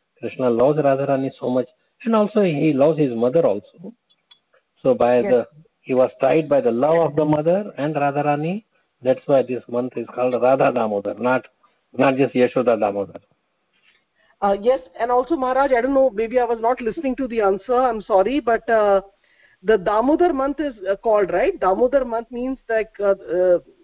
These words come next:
Speaker 2: the meaning of Damodar you gave. But, uh, what, why is it, uh, called, uh,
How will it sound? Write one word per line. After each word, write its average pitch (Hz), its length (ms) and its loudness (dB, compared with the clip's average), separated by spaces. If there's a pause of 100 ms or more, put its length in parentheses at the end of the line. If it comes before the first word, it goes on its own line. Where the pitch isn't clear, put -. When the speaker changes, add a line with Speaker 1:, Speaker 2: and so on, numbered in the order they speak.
(260)
Speaker 2:
the 214 80 -2
meaning 285 300 2
of 202 100 -4
Damodar 247 380 -2
you 247 160 -8
gave. 208 400 0 (380)
But, 277 800 -4
uh, 247 260 2 (200)
what, 269 240 -2 (120)
why 254 180 2
is 370 180 0
it, 370 180 -2
uh, 294 120 -4
called, 277 420 0
uh, 247 240 2